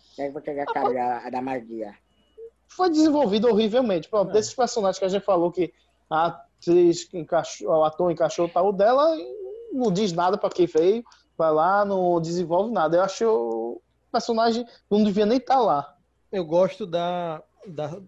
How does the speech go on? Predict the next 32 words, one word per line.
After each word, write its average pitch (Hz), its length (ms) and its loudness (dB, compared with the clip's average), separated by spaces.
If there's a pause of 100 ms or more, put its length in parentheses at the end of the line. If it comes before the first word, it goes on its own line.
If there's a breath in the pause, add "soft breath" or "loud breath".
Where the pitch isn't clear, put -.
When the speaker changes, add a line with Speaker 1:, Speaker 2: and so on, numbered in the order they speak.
(200)
Speaker 4:
do 185 200 -4
ex-, 185 220 -4
dos 165 220 -10
efeitos 196 440 -6
da 196 120 -4
trans-, 190 280 -10
da 160 140 -4
primeira 175 280 -6
transformação 190 680 -6
dela 156 140 -6
em 160 40 -6
magia. 135 420 -8
Speaker 3:
Sim. 160 460 -10 (320)
Speaker 4:
Eu 131 180 -6
Speaker 3:
Essa 139 100 -2
Speaker 4:
acho 202 80 -6
Speaker 3:
cena 196 200 -6
Speaker 4:
que 170 160 -2
Speaker 3:
é 175 60 4
Speaker 4:
é 180 60 2
um 180 140 -2
Speaker 3:
incrível. 147 140 -4
Speaker 4:
efeito 202 600 -2
muito 185 420 -2
bem 240 140 -6
Speaker 1:
Ali 240 100 -10 (120)
Speaker 4:
feito. 123 120 -8
Speaker 1:
tá 131 80 -4
muito 131 260 -8
foda, 113 440 -2
é. 123 360 -6
Speaker 4:
É. 110 280 -4